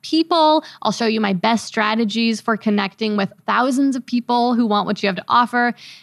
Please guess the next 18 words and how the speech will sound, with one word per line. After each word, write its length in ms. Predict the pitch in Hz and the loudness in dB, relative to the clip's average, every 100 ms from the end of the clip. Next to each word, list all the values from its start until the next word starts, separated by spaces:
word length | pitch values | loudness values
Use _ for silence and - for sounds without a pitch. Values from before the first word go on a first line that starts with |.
| _ - | _ -2
And 300 | 330 339 320 | 0 2 0
I'm 120 | 247 | -2
going 180 | 254 254 | -2 -2
to 60 | 226 | 0
break 340 | 208 220 226 | 0 0 0
down 380 | 240 226 220 214 | 0 2 2 0
my 140 | 208 | -2
sales 460 | 196 - 226 233 233 | -4 -2 0 0 0
systems 440 | 226 - 220 214 | -2 -2 0 0
for 200 | 214 226 | 0 0
you 320 | 254 262 254 247 | 0 0 0 0
in 220 | 233 220 | -2 0
just 260 | 196 - | -2 -6
plain, 500 | - 269 302 320 320 | -8 -2 0 2 0
easy 320 | 302 254 277 269 | -2 -2 0 0
to 40 | |
understand 460 | 220 233 202 214 196 | 0 -2 -2 -2 0
terms 380 | 208 208 202 | 0 2 2